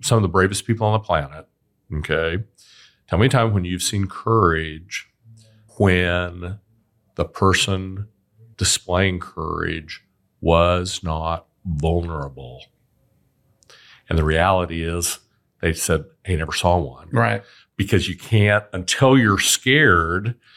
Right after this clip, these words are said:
Speaker 1: until you're out of your comfort zone, until you don't know. And, and here's kind of the,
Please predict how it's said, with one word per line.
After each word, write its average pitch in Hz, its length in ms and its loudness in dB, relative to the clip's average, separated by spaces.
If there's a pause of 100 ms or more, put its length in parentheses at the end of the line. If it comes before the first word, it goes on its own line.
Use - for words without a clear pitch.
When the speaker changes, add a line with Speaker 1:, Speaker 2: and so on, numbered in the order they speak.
(140)
Speaker 1:
until 110 400 4
you're 101 300 2
out 120 260 4
of 135 100 2
your 113 140 4
comfort 135 540 -2
zone, 90 400 0
until 107 340 2
you 101 220 0
don't 120 460 2
know. 123 600 2 (220)
And, 107 160 -2
and 95 140 0
here's 151 220 6
kind 120 200 2
of 107 120 2
the, 92 280 2